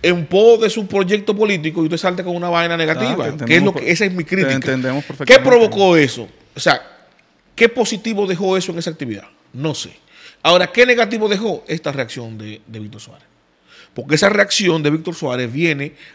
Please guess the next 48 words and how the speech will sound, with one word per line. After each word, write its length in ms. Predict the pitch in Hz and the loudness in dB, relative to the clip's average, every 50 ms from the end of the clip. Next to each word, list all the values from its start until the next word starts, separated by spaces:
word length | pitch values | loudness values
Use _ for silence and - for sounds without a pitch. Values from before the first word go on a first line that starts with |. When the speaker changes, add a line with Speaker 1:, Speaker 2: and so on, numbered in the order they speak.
| _ _ | _ _
Speaker 1:
a 100 | - 143 | 0 0
raíz 400 | 165 180 180 170 175 185 190 180 | 2 4 4 4 4 4 2 0
del 160 | 180 160 151 147 | -2 -4 -4 -4
comentario 680 | 147 135 135 120 113 113 165 185 196 185 160 135 - | -8 -10 -10 -10 -8 -6 -4 -4 -2 -2 -4 -6 -6
que 80 | - 127 | -8 -8
hizo 200 | 123 113 - 113 | -8 -8 -10 -12
Charlie 320 | 113 - 113 104 101 104 | -12 -12 -14 -14 -14 -16
Mariotti. 400 | 107 - - _ _ _ _ - _ _ _ _ - | -18 -20 -20 _ _ _ _ -20 _ _ _ _ 0
Speaker 2:
Y 320 | 156 143 139 147 156 - | 0 2 2 2 0 0
Speaker 1:
Si 140 | - - 160 | 0 0 0
Speaker 2:
sí. 20 | - | 4
Speaker 1:
Charlie 300 | - 214 247 285 294 277 | 4 4 4 4 4 2
Mariotti 360 | 277 262 240 240 233 226 220 | 2 2 2 2 0 0 -2
no 100 | 208 214 | -4 -2
hace 120 | 196 220 | -2 -4
ese 100 | 208 214 | -4 -6
comentario 440 | 202 208 196 190 185 202 196 190 185 | -6 -6 -6 -4 -4 -2 -2 -2 -2
negativo, 520 | 180 196 190 190 165 - - 165 151 143 | -2 -2 -2 -2 -4 -4 -4 -4 -2 -2
Víctor 220 | 143 147 147 156 139 | -4 -4 -6 -8 -10
Suárez 280 | - 160 151 165 165 | -8 -8 -8 -6 -6
no 200 | 151 143 143 147 | -6 -4 -2 -2
hace 220 | 180 196 - - 143 | -2 -2 -4 -4 -6
este 120 | 147 - 147 | -4 -4 -4
Speaker 2:
No, 100 | 160 165 | -4 -4
Speaker 1:
otro 80 | - | -4
Speaker 2:
no 60 | 165 | -4
lo 160 | 160 160 170 175 | -2 -2 0 0
Speaker 1:
comentario 40 | |
Speaker 2:
deja 140 | 185 175 185 | 0 0 0
en 40 | 185 | 0
Speaker 1:
negativo. 160 | 180 175 180 208 190 | 0 0 0 0 0
Speaker 2:
evidencia 240 | 180 185 180 240 196 | -2 -2 -2 -4 -2
porque 220 | 170 156 - 139 | -2 0 0 2
lo 100 | 131 131 | 0 2
que 100 | - 135 | 2 0
le 60 | 127 123 | 0 2
está 180 | - 143 147 | 2 0 0
diciendo 320 | 160 180 - - 185 165 156 | 0 0 0 -2 0 0 0
en 80 | 143 | 0
el 80 | 135 123 | 0 -2
primer 320 | 143 120 120 143 151 151 | -2 -2 0 0 -2 -2
tweet 460 | - _ _ _ - 170 160 143 120 - - _ _ _ _ _ - | -6 _ _ _ -2 0 0 0 -2 -4 -12 _ _ _ _ _ -2
eh, 160 | 127 123 120 113 | 0 0 0 0
Víctor 360 | 123 135 131 - 156 151 - | -2 -4 -2 -2 -6 -8 -4
Suárez 320 | - 156 143 127 117 104 | -2 -2 0 0 -2 -4
a 40 | 110 | -4
Mariotti 380 | 120 123 123 131 139 143 - 160 | -4 -2 -2 -2 -2 -2 -2 -4
es, 400 | 143 135 147 143 - - - | -2 -2 -4 -6 -8 -14 -18